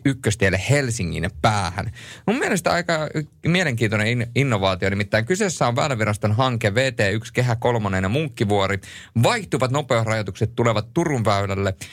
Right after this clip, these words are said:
vilkkaimmille liikennöidyille Kehä ykkösen ja Kehä kakkosen väliselle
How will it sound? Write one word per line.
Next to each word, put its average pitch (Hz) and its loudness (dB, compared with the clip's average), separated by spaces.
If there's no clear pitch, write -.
vilkkaimmille 107 2
liikennöidyille 101 2
Kehä 151 0
ykkösen 113 0
ja 104 2
Kehä 117 2
kakkosen 104 0
väliselle 95 0